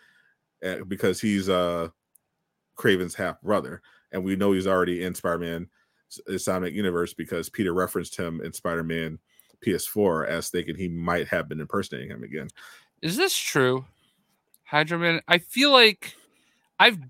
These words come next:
Speaker 2: definitely fought Hydro Man in a game.
Speaker 1: Uh,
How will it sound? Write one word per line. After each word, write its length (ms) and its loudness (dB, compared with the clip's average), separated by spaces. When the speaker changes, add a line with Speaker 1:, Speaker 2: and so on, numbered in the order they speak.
Speaker 2:
definitely 480 6
fought 460 8
Hydro 380 2
Man 200 0
in 140 -4
a 40 -6
game. 460 -6
Speaker 1:
Uh, 800 6